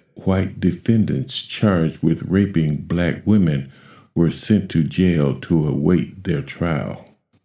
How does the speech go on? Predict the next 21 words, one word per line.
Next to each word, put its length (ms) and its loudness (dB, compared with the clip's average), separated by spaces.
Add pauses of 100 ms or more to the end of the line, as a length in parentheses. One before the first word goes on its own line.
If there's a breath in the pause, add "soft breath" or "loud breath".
(480)
On 380 2
the 140 -4
twelfth 580 -2
of 200 -4
June, 640 2
nineteen 680 -2
fifty-nine, 880 -4 (640 soft breath)
Betty 320 4
Jean 560 2
Owens 560 0
told 440 0
the 80 4
jury 600 0 (400 loud breath)
and 300 0
four 360 2
hundred 720 0
witnesses 720 -2 (460 soft breath)
what 200 4
happened 680 -2 (320)
that 460 -4
evening. 640 -2